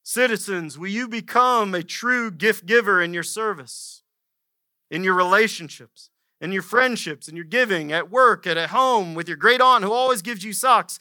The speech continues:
Will you let Jesus burn every ledger in your heart and let forgiveness be your only song? When we focus on Jesus, the gift, our love grows up.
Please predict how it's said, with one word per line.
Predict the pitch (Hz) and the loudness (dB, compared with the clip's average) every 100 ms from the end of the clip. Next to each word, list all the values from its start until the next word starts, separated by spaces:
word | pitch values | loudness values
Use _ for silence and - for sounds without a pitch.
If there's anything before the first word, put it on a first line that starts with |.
| - _ | -18 _
Will | 175 262 277 254 | -4 -2 0 -2
you | 240 240 | -4 0
let | 240 240 196 | 4 4 2
Jesus | 196 247 202 180 | -10 -10 -10 -12
burn | 165 220 220 | -2 0 2
every | 254 302 269 | 2 0 0
ledger | 247 240 208 | 0 0 -4
in | 233 220 | -8 -6
your | 220 | -6
heart | 185 208 220 185 - - - | -4 0 0 -2 -10 -20 -10
and | 196 | -2
let | 214 240 | 2 2
forgiveness | - 214 175 247 233 226 196 | 0 -8 -6 -8 -6 -6 -6
be | 185 208 | -8 -6
your | 196 202 | -2 -2
only | 202 196 175 | -2 -6 -8
song? | - 208 180 135 120 _ _ _ _ _ _ _ _ _ _ _ _ _ _ _ _ _ _ _ _ _ _ _ _ _ _ _ _ _ _ _ _ _ _ _ _ _ _ _ | -6 -4 -6 -8 _ _ _ _ _ _ _ _ _ _ _ _ _ _ _ _ _ _ _ _ _ _ _ _ _ _ _ _ _ _ _ _ _ _ _ _ _ _ _ _
When | 160 | -4
we | 175 | -4
focus | 160 208 220 220 226 - | -2 0 0 0 -8 -4
on | 196 165 | -4 -6
Jesus, | 143 196 214 190 202 180 | -8 -6 -6 -6 -8 -8
the | 160 | -8
gift, | 156 170 151 - - - _ _ _ _ _ | -6 0 0 -2 -20 -20 _ _ _ _ _
our | 139 151 | -2 -2
love | 147 165 175 143 | 2 2 2 -2
grows | 160 156 139 | -2 -2 -2
up. | 143 123 _ | -6 -6 _